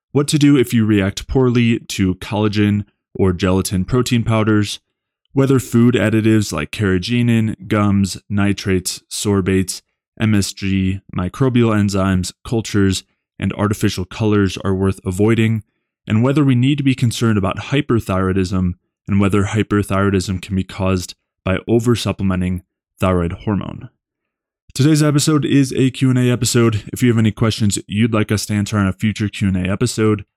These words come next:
you can leave those in the comments if you're watching on YouTube, or send those in by email to jay at jayfeldmanwellness dot com.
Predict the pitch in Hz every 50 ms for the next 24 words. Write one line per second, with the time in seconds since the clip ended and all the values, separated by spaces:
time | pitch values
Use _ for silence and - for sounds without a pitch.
0 | _ _ - 131 - 120 117 113 104 101 107 104 101 - - 101 95 90 90 -
1 | - - 120 135 131 117 - 98 107 101 98 98 98 92 104 101 95 92 87 98
2 | 117 127 - - 127 123 117 120 - _ _ _ _ _ - 139 135 - - 131
3 | 120 113 110 104 98 107 104 101 95 95 92 87 - - 98 95 95 95 95 92
4 | 92 - - - 95 90 90 85 - 101 92 95 98 95 92 - 87 92 80 92
5 | - 101 95 98 98 - - 98 92 - 95 101 98 95 95 95 95 98 95 92
6 | - - 87 82 - - - - 127 123 120 120 127